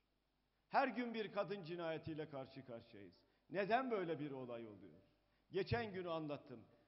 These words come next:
Evini ısıtamayan, penceresi kırık, tek odalı evde yaşayan genç bir kadın. Daha nüfusa kaydetmediği çocuğu var.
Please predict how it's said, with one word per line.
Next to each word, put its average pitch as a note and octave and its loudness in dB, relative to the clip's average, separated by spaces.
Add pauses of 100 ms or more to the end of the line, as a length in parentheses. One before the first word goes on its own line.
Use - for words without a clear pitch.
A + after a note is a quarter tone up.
(420)
Evini G3+ 2
ısıtamayan, D#3+ -4 (800)
penceresi D#3+ -2
kırık, C3+ -6 (1000)
tek B3 0
odalı F3 2
evde D#3 -2
yaşayan C3+ -4 (600)
genç F#3 2
bir D#3+ -2
kadın. B2+ -8 (1000)
Daha A3+ 8
nüfusa A3 0
kaydetmediği F#3+ 0
çocuğu D3+ -4
var. A2 -6